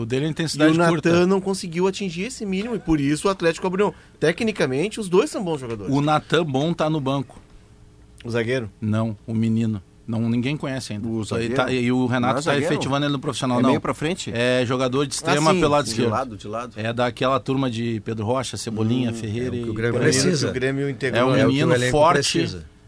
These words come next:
Speaker 1: rápido. É um estilo Elias, só
Speaker 2: Sim.
Speaker 1: que melhorado.
Speaker 3: Só que mais magro, mais
Speaker 1: É.
Speaker 3: ágil.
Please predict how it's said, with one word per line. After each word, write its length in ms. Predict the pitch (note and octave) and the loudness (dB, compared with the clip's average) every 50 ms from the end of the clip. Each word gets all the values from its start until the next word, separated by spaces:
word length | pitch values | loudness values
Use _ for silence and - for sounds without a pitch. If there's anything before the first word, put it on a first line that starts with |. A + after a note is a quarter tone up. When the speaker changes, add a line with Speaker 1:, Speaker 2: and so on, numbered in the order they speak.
| - - | -12 -6
Speaker 1:
rápido. 420 | G#2 A2 C#3+ D3+ D#3+ - D#3 D#3+ | -2 2 2 2 2 2 -2 -2
É 120 | D#3 G3 G#3 | 0 2 2
um 160 | G#3 G#3+ A3+ | 2 2 2
estilo 340 | A3 E3 - - A#3+ A#3+ B3+ | 2 2 2 0 0 2 2
Elias, 760 | A#3+ G#3+ F#3+ F3 F#3+ G3 F#3 C#3 A2 - - - - - - - - - - | 2 2 2 2 4 4 4 2 2 0 -2 -4 -6 -8 -10 -16 -20 -20 -18
só 280 | - - - - D3 D#3 | -12 -6 -2 2 2 2
Speaker 2:
Sim. 60 | A2 G#2 | 0 0
Speaker 1:
que 440 | - F3+ F#3 F#3 F#3+ F#3 F#3 F3+ - - - | -2 0 2 2 2 2 2 0 -2 -4 -2
melhorado. 520 | D3 D#3 F3+ G3 G3+ G#3 F#3 E3 B2+ G2+ F#2+ | 2 4 4 6 6 4 4 2 0 -2 -2
Speaker 3:
Só 120 | A#2 A2+ | -4 -4
que 80 | A2+ B2 | -4 -4
mais 240 | A#2 A2+ A#2 A2+ G2+ | -4 -4 -4 -4 -4
magro, 400 | A2 A2+ A2 A#2 B2+ B2+ C#3+ C#3+ | -2 0 0 0 0 0 -2 -4
mais 240 | C3+ C3 A#2+ A2 G#2 | -4 -2 -2 -2 0
Speaker 1:
É. 20 | A#2 | 0
Speaker 3:
ágil. 380 | A#2 B2 B2+ A#2+ C3 C#3+ C#3+ | 0 0 0 -2 -4 -6 -6